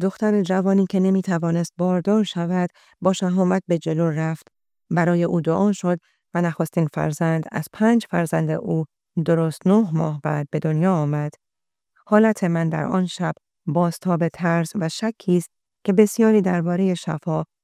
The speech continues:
در روزگار ما دارند. کوشیدم به کتاب مقدس مراجعه کنم تا درک کنم درباره شفا چه می‌گوید.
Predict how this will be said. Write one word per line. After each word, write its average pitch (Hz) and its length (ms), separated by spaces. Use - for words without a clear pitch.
در 151 120
روزگار 160 560
ما 156 180
دارند. 151 500
کوشیدم 170 580
به 160 80
کتاب 165 340
مقدس 156 600
مراجعه 190 420
کنم 156 380
تا 185 120
درک 180 520
کنم 165 480
درباره 151 520
شفا 151 460
چه 220 200
می‌گوید. 156 560